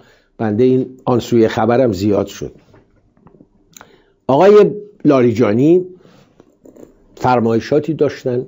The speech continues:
که خبرگزاری فارس نقل کرده. در مورد بابک زنجانی ایشون گفتن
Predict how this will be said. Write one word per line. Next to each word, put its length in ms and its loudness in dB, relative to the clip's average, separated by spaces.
که 220 -2
خبرگزاری 800 -6
فارس 460 -6
نقل 280 -16
کرده. 240 -20
در 160 2
مورد 360 4
بابک 380 4
زنجانی 580 2
ایشون 340 0
گفتن 440 0